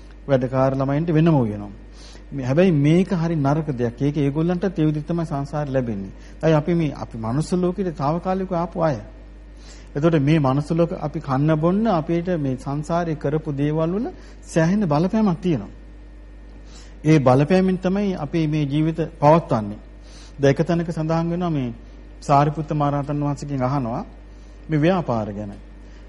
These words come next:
ව්‍යාපාරයක් සමහර කෙනෙකුගේ ව්‍යාපාරයක්, අ,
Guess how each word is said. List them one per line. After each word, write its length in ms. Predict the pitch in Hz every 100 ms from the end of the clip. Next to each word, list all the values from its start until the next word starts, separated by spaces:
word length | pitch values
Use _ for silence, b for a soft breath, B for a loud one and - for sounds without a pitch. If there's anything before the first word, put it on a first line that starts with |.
| -
ව්‍යාපාරයක් 760 | 127 151 190 202 202 208 107 214
සමහර 400 | 160 151 165 175
කෙනෙකුගේ 580 | 180 185 185 185 180 175
ව්‍යාපාරයක්, 760 | 123 127 139 160 175 214 302 - - - B B B
අ, 120 | -